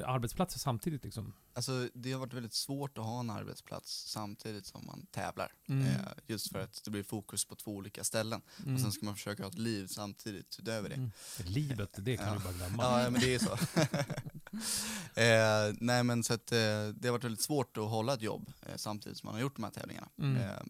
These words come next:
Speaker 2: men, eh, agrikultur som jag är på just nu, eh, det är den första, liksom, riktiga arbetsplatsen som jag haft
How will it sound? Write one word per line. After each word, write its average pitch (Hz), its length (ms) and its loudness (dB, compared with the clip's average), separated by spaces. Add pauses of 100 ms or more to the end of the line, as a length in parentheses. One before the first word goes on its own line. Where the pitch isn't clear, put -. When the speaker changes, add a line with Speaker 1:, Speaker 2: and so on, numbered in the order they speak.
Speaker 2:
men, 107 560 -2
eh, 101 200 -6 (140)
agrikultur 110 600 -2
som 110 140 -8
jag 104 100 -4
är 101 60 -6
på 110 160 -10
just 104 180 -6
nu, 117 260 0 (480)
eh, 107 180 -6 (420)
det 120 140 0
är 120 40 2
den 117 100 0
första, - 420 -6
liksom, 107 300 -6
riktiga - 300 -6
arbetsplatsen 113 840 -4
som - 140 -10
jag - 80 -6
haft - 440 -12